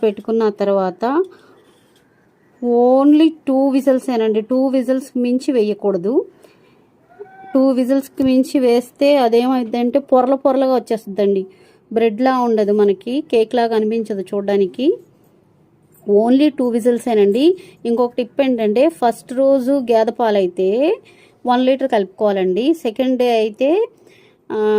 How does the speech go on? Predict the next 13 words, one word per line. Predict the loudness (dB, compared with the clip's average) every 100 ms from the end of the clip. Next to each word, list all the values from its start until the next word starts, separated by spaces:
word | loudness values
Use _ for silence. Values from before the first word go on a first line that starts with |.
| 2 2 0 -8 _ _ -6
వన్ | -2 0 -2
లీటర్కి | 0 -2 -2 0 0
హాఫ్ | 2 -2 -2 -4
లీటర్ | -4 -4 -6
సరిపోద్ది. | -4 -4 -2 -4 -4 -4
థర్డ్ | -2 0
డే | 0 0
అయితే | -2
అసలు | -4 -2 0 0
వస్తుందో | -2 -4 -4 -2
లేదో | 0 0
కూడా | -2 -2
తెలియదు, | -2 -2 -2 -2 -4